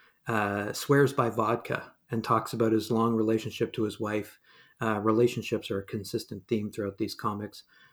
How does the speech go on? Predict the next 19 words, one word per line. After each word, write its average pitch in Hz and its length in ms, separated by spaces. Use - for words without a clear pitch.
It's 135 140
a 127 40
lovely 127 380
short 117 300
story 113 540
with 143 240
one 160 400
kind 151 180
of 123 120
interesting 131 640
moment 117 400
of 104 140
kind 110 160
of 98 60
slippage, 107 640
uh, 107 380
at 113 160
its 104 160
center. 110 500